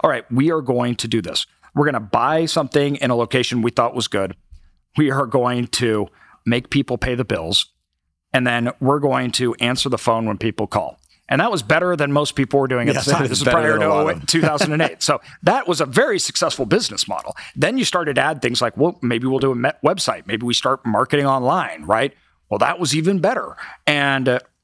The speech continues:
Speaker 1: everything that we're doing today still goes to that very, very simple thing. We will buy in a great location. We will operate in a way that other people can't or don't. And then from there, we will increase that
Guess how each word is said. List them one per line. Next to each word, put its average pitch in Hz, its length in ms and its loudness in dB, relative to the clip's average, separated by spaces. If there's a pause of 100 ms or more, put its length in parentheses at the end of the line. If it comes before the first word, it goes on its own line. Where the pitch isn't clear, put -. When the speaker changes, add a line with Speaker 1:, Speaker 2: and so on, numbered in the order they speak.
(100)
Speaker 1:
everything 180 460 2
that 156 160 0
we're 131 100 0
doing 127 300 0
today 123 580 -2 (640)
still - 360 -2
goes 147 360 0
to - 100 -8
that 117 240 0
very, 131 260 2
very 131 260 0
simple 120 320 -2
thing. - 320 -6 (480)
We 117 100 2
will 101 120 -4
buy 143 600 -2
in 131 80 0
a 113 60 -2
great 120 280 -2
location. 156 640 -4
We 127 100 0
will 95 220 -6 (160)
operate 135 580 0
in 120 80 -2
a 110 60 -4
way 113 300 0
that 104 280 -4 (540)
other 131 180 2
people 123 540 -2 (340)
can't 139 360 0
or 110 100 0
don't. 139 460 0
And 127 120 0
then 113 120 -4
from 104 300 -4
there, 143 340 0 (180)
we 127 140 0
will 107 240 -6
increase 135 580 -2
that 110 320 -2